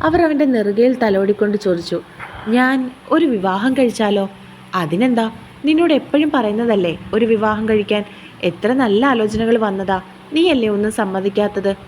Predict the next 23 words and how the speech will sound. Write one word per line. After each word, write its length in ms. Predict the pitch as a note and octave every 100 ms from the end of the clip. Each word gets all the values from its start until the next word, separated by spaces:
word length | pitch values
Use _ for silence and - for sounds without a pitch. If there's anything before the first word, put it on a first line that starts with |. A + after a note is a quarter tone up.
| - - F#3
"നീ 100 | F#3+
ഒരു 120 | C#4 C4
വാക്ക് 340 | A3+ F3+ A#3+
പറഞ്ഞാ 320 | A3+ G3+ G3 G3 -
ഞാൻ 120 | C4+
ഇപ്പൊ 240 | B3+ - D#4+
ആ 60 | C#4+
ബ്രോക്കറിനെ 540 | G3+ F#3+ F#3 G3 A3
വിളിച്ച് 260 | G3 E3+ F#3
പറയാം. 320 | F3+ E3 D#3+ - - - -
അയാളുടെ 340 | F3 E3 F#3
കയ്യിൽ 280 | A3+ A3+ A3 A3 G#3+
ഒരുപാട് 440 | G3+ F3+ E3+ F#3+ B3+
പെൺകുട്ടികളുടെ 640 | C#4+ G#3 G3 G3 G3+ G#3
ഡീറ്റെയിൽസ് 460 | G3+ F3+ F3 G3 G3
ഉണ്ട്." 180 | E3+ E3+ - - - -
അവർ 180 | D4+ D#4+
ചിരിച്ചുകൊണ്ട് 580 | - A3+ A3 B3 B3 A3
അവനോട് 360 | F#3+ F#3+ G3+
പറഞ്ഞു. 360 | G#3 F#3 E3 E3+ - -
"ഏയ്, 240 | A#3 F#3+ D3+ - -
അതൊന്നും 420 | F3 D#3+ A3+ C#4
വേണ്ട. 240 | B3+ G#3